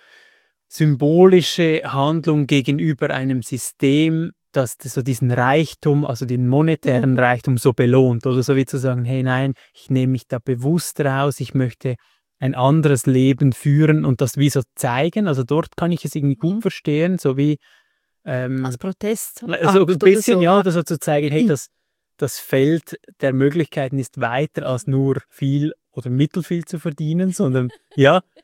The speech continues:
Speaker 1: ähm,
Speaker 2: Ja, das stimmt.
Speaker 1: dort. Und ich kann, kann's mir auch noch vorstellen,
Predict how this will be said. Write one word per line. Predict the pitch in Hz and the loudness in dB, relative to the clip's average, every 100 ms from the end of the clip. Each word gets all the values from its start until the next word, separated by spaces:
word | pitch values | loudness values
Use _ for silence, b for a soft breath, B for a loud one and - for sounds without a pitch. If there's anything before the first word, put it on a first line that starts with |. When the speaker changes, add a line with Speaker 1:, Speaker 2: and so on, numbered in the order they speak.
| _ | _
Speaker 1:
ähm, | 156 135 131 131 117 - | -4 -2 0 -2 -4 -2
Speaker 2:
Ja, | 220 190 202 196 | 2 2 0 -8
das | 202 - | -12 -8
stimmt. | 160 | 0
Speaker 1:
dort. | 143 175 - B B B B | 2 2 -2 B B B B
Und | - 190 226 220 | 0 4 6 4
ich | 190 | 0
kann, | - 180 - | -2 -4 -4
kann's | - 156 | -4 -2
mir | 156 - - | -2 -4 0
auch | 135 170 | 0 2
noch | 180 160 | 0 -2
vorstellen, | 160 160 - - 147 147 147 | -2 -4 -4 -4 -2 -2 -4